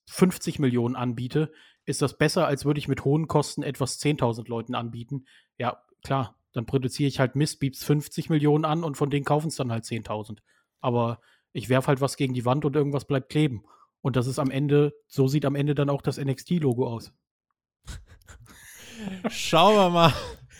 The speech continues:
Speaker 2: Stark. Schauen wir mal, was kleben bleibt bei
Speaker 1: Ja.
Speaker 2: dem, was wir am Sonntag sehen bei A E W All Out zweitausendeinundzwanzig. Dort wird man auch einiges,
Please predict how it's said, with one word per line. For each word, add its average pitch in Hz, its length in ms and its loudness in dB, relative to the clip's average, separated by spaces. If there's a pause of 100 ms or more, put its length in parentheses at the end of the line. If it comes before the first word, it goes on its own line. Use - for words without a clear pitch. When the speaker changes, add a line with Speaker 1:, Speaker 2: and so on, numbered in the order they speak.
(200)
Speaker 2:
Stark. - 500 -2 (240)
Schauen 180 360 6
wir 233 60 6 (120)
mal, 180 120 8
was 165 140 2
kleben 170 460 2
bleibt 127 560 2
bei 131 140 2
Speaker 1:
Ja. 151 60 -2
Speaker 2:
dem, 147 220 2
was 131 260 0
wir 123 420 2
am 117 140 0
Sonntag 113 480 -2
sehen 104 320 0
bei 117 320 0
A - 40 0
E 220 380 2
W 196 680 2 (100)
All 147 380 4
Out 127 300 2
zweitausendeinundzwanzig. 107 1400 -2
Dort 107 160 -4
wird 151 160 -6
man 131 120 -8
auch 135 180 0
einiges, 147 480 2